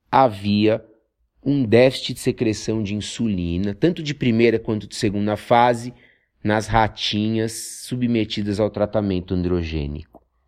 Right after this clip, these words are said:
O próximo passo, né, nessa pesquisa, que é o que os autores queriam saber, é se havia um déficit de produção dessas células beta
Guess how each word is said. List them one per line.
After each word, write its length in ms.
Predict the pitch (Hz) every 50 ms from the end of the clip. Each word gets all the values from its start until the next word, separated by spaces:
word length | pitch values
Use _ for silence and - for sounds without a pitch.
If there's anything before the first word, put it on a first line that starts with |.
| _ _ _ _ _ _ _ _ _ _ _ _ _ _ _ _ _ _ _ _ _
O 80 | - 139
próximo 580 | 139 - - 185 220 226 - - 185 147 123 110
passo, 680 | - - _ 143 135 135 127 - - - - - 101
né, 180 | 90 101 117 127
nessa 240 | 117 101 - - 98
pesquisa, 760 | - - 95 90 - - - - 147 147 135 117 90 85
que 100 | 82 -
é 40 | 107
o 40 | 98
que 80 | - -
os 60 | 101
autores 460 | 104 98 92 - 104 98 92 90 -
queriam 240 | - - 90 90 87
saber, 600 | 87 - - 80 76 78 107 135 117 87 - - - - - _ _ _ _ _ _ _
é 280 | - 120 131 135 - - - - - - _ _ _ _
se 200 | - - - 160
havia 300 | 151 135 123 135 165 180
um 100 | 190 165
déficit 500 | 127 110 95 92 90 - - - - 98
de 120 | 92 -
produção 1120 | 95 - _ _ 143 151 196 226 214 190 - 180 - - - - - - 101 104 127 156 165
dessas 320 | 131 110 107 - 101 92
células 480 | - - 104 95 92 92 90 87 85 85
beta 560 | 85 82 80 80 85 - - _ - 143